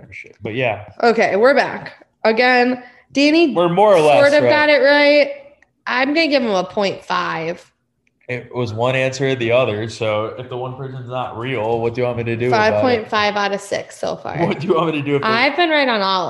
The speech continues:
Speaker 2: of these.
Speaker 1: You have, I'm not saying you haven't been.
Speaker 2: I feel that my partner knows me well.
Speaker 1: We know each other pretty well. I would say that you know me better than I know you.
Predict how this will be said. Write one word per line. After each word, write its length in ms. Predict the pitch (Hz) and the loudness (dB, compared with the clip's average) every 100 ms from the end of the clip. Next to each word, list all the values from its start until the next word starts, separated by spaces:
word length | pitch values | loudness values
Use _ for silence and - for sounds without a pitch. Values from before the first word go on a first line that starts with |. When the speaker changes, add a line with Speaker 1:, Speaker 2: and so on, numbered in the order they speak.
| 98 | -8
Speaker 2:
of 100 | - | -12
these. 300 | 226 - - _ _ _ 131 _ | -14 -14 -20 _ _ _ -20 _
Speaker 1:
You 320 | 123 120 143 175 | -20 -18 -16 -18
have, 140 | 208 _ _ 156 | -20 _ _ _
I'm 120 | 127 | -14
not 200 | 143 160 | -14 -16
saying 220 | - 170 180 | -18 -16 -12
you 80 | |
haven't 280 | 190 233 214 | -12 -14 -14
been. 260 | 151 123 117 _ _ _ _ - _ _ _ | -10 -10 -12 _ _ _ _ -20 _ _ _
Speaker 2:
I 100 | 226 | -4
feel 220 | 226 240 247 | 0 0 2
that 140 | 277 | 2
my 120 | 285 | 0
partner 420 | 277 254 220 233 | 0 0 0 0
knows 380 | 226 202 202 196 | -2 -2 -2 -4
me 160 | 202 190 | -8 -6
well. 640 | 185 180 156 196 226 _ _ _ _ _ _ _ _ _ _ _ - | -4 -4 -6 -8 -10 _ _ _ _ _ _ _ _ _ _ _ -14
Speaker 1:
We 120 | 165 | -4
know 160 | 170 | -2
each 160 | 156 156 | -2 0
other 200 | 139 123 123 | -2 -2 -4
pretty 320 | 120 123 127 | -2 -2 -2
well. 640 | 107 98 104 117 - _ _ _ _ _ _ _ _ _ _ - | 0 0 0 -2 -8 _ _ _ _ _ _ _ _ _ _ -6
I 140 | 117 | -2
would 180 | 120 120 | 0 -2
say 220 | - 117 | -2 -2
that 320 | 113 113 110 107 | 0 0 0 -4
you 180 | 113 | -6
know 220 | 113 110 107 | -4 -4 -4
me 320 | 110 110 98 | -8 -10 -4
better 260 | 107 107 104 | -4 -2 -4
than 180 | 104 | -4
I 180 | 98 104 | -4 -6
know 180 | 101 98 | -6 -8
you. 580 | 92 98 107 101 107 | -8 -10 -8 -8 -10